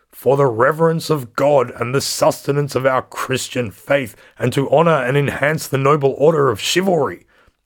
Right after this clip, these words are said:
and also for three reasons hereafter declared. First, to honor the ancient knights. Second, to the end that these present may exercise the deeds of chivalry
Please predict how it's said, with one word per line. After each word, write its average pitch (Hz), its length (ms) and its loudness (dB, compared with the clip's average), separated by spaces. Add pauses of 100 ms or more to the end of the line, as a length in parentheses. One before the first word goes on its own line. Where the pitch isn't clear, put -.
and 123 100 -2
also 190 260 0
for 160 140 -2
three 170 300 -2
reasons 160 440 0
hereafter 143 640 0
declared. 123 600 -2 (220)
First, - 600 0 (400)
to - 180 -10
honor 151 260 2
the 139 160 0
ancient 120 360 -4
knights. 107 400 -6
Second, - 760 -4 (480)
to 147 140 0
the 147 240 -2
end 175 280 0
that 143 340 -4
these 165 280 0
present 151 600 -2
may 127 200 0
exercise 147 680 -2
the 139 100 2
deeds 156 400 0
of 165 140 0
chivalry 165 600 0